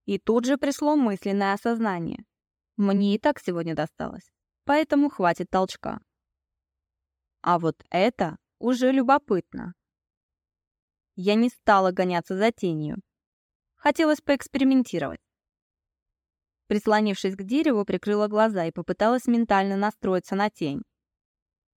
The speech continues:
Поначалу ничего не происходило, а потом...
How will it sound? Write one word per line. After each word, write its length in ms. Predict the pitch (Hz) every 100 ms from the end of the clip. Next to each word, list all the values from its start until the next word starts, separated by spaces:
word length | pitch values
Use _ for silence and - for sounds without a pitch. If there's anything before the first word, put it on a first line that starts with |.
| _ _ _ _
Поначалу 540 | - 202 202 - 330 339
ничего 420 | 330 - 233 196
не 120 | 202
происходило, 720 | 202 202 - 240 220 180 160 202 _ _ _ _
а 120 | - 170
потом... 560 | 156 - 165 208 240